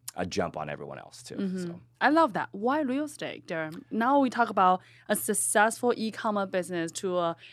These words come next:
Speaker 2: full-blown online marketing agency, and why real estate now?
Speaker 1: So that, you know, I, I did, I don't think I knew right away, but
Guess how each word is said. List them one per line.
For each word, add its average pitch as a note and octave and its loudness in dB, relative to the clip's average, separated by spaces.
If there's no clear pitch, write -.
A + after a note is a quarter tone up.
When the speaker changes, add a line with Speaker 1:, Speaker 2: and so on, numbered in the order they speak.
Speaker 2:
full-blown A#3 4
online F#3+ 0
marketing G#3 0
agency, G3 2
and G#3+ -8
why A#3+ -4
real A#3+ -6
estate - -12
now? G3+ -10
Speaker 1:
So C3+ 4
that, F3 2
you C#3 0
know, C#3+ 6
I, A2 0
I A#2 6
did, D#3 6
I B2+ 6
don't D3+ 6
think D3 2
I B2+ 8
knew A#2 4
right G2 6
away, F2 2
but G2 -2